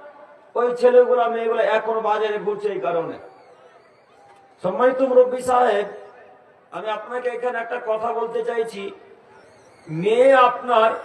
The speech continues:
ছেলেও আপনার, ঠেকাবেন আপনি না আমি? ওনাকে বাধা দিবে কে?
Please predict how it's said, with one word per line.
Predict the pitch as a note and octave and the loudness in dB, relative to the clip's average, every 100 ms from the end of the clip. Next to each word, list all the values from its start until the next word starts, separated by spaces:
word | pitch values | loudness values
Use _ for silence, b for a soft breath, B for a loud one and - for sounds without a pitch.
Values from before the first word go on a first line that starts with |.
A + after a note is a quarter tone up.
| - - - - - | -16 -20 -20 -20 -20
ছেলেও | - B3 D4 D#4+ | 0 4 8 8
আপনার, | C#4+ - G3 - - - - - - - _ _ _ - | 6 2 -6 -10 -10 -16 -20 -20 -20 -20 _ _ _ -18
ঠেকাবেন | - A3+ B3 C#4+ C#4+ D4 | -8 -6 -4 -2 0 0
আপনি | C4+ C4 C4+ D4 | 0 -4 -6 -2
না | D4 | 0
আমি? | C#4 C#4 - - - - - - - _ _ _ _ - _ _ _ - - - - | 0 -2 -6 -12 -20 -20 -20 -20 -20 _ _ _ _ -20 _ _ _ -20 -20 -20 -10
ওনাকে | G#3+ B3+ B3+ C#4 | -4 -2 -2 2
বাধা | B3+ C4+ C4+ | 2 2 0
দিবে | C#4 C#4 | 0 0
কে? | C4+ C4 | 2 4